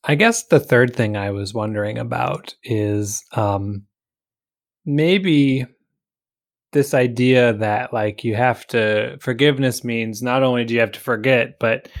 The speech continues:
forgiveness means that you're no longer angry with the person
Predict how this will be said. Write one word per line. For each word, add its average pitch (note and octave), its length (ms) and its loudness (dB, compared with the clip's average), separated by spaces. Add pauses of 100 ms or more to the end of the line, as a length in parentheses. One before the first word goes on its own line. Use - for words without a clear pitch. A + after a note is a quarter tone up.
(340)
forgiveness C#3 640 2
means C3+ 260 4
that B2 220 4
you're A#2+ 160 0
no B2+ 180 2
longer A#2+ 360 2
angry B2+ 360 0
with A#2+ 200 -2
the A2 40 -14
person A2+ 640 -2